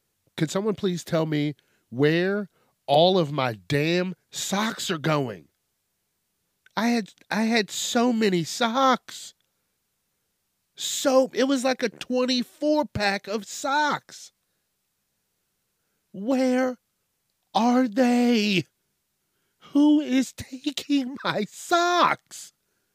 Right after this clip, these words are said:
Shit. Can I not have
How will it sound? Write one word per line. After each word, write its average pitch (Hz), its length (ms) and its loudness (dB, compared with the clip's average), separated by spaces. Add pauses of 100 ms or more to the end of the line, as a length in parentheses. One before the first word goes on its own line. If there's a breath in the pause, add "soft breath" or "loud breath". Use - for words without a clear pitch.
(2500)
Shit. - 920 -2 (1800)
Can 240 160 -4
I 254 140 -4
not 226 300 -10
have 190 240 -8